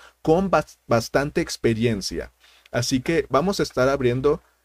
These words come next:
eh, un, un post aquí en la página de, de, de Facebook para que ustedes puedan poner todas las preguntas que le quieran hacer acerca de consumo de sustancias. Les puede responder acerca de, de cómo cuidar a sus hijos, cómo cuidarse a sí mismos,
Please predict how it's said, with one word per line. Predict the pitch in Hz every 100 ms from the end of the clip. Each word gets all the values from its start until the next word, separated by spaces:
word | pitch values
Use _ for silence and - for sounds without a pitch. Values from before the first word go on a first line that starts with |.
| -
eh, | 113 110 107
un, | 120 123 123 120
un | 123 131
post | 131 123 - -
aquí | 120 120 120
en |
la | 127 -
página | 113 143 147
de, | 113 - -
de, | 98 95 92 90 87 -
de | 107 95
Facebook | 120 123 - - - _ _
para | 135 120
que | 131
ustedes | 131 147 160
puedan | - 147 160 - _ _ -
poner | 120 123 135 _ _
todas | - 185 220 233 247 247 220
las | 160 135
preguntas | - 123 131 - 175
que | -
le | 123 113
quieran | 131 147
hacer | 113 - 127 143
acerca | 113 110 139
de | 139
consumo | 117 107 117
de | 131
sustancias. | 110 - 117 127 160 - - - -
Les | 123
puede | - 127 139
responder | 135 - 110 107 117
acerca | - 120 - 139
de, | 113 87 _ _
de | 127 123
cómo | 160 160
cuidar | - 113 113 131
a | 139
sus | - 117
hijos, | 131 139 147 151 143
cómo | 147 151
cuidarse | - 107 117 -
a | 127
sí | 123
mismos, | 123 139 135 151 151